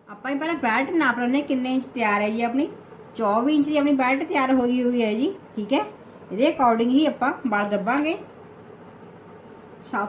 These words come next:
ਤੋਂ ਪਹਿਲਾਂ ਜੀ ਆਪਾਂ ਸਲਵਾਰ ਪਿਛਲੇ ਵੱਲ ਦੱਬ ਲੈਂਦੇ ਹਾਂ ਜੀ। ਇੱਕ ਪਾਸੇ ਦਾ ਆਪਣੇ ਹੱਥ ਨਾਲ ਲੈ ਲੈਣਾ ਹੈ ਜੀ। ਠੀਕ ਹੈ,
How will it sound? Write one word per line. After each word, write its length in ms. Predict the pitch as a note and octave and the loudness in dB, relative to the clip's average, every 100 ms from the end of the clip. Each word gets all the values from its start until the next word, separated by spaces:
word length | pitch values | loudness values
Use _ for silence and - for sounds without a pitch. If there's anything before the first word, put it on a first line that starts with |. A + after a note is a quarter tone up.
| - | -2
ਤੋਂ 100 | D#4+ | 0
ਪਹਿਲਾਂ 220 | D4 D4 | 0 0
ਜੀ 80 | D#4+ | 0
ਆਪਾਂ 160 | E4 | -2
ਸਲਵਾਰ 360 | D4 C4+ A#3+ C#4 | -2 0 0 -2
ਪਿਛਲੇ 260 | C#4 C4 C4+ | -2 0 2
ਵੱਲ 140 | C4 | 2
ਦੱਬ 200 | B3 G#3 | 0 0
ਲੈਂਦੇ 260 | G#3+ A3 A3+ | -2 0 0
ਹਾਂ 60 | |
ਜੀ। 140 | C4+ G#4 - - - - - - - - - | -2 -4 -8 -20 -20 -20 -20 -20 -20 -20 -8
ਇੱਕ 160 | A#3+ A#3+ | -8 -4
ਪਾਸੇ 260 | D4+ C4+ C#4+ | -2 0 0
ਦਾ 60 | |
ਆਪਣੇ 200 | C4+ C#4 | 0 2
ਹੱਥ 220 | C#4 B3 C#4 | 2 2 2
ਨਾਲ 100 | B3+ | 2
ਲੈ 100 | A#3 | 2
ਲੈਣਾ 220 | G#3 A3 | 2 2
ਹੈ 80 | A#3 | 0
ਜੀ। 160 | D4+ G#4 - - - - - - - | 0 -4 -10 -20 -20 -20 -20 -18 -12
ਠੀਕ 140 | G#3 | -2
ਹੈ, 80 | D4+ | 0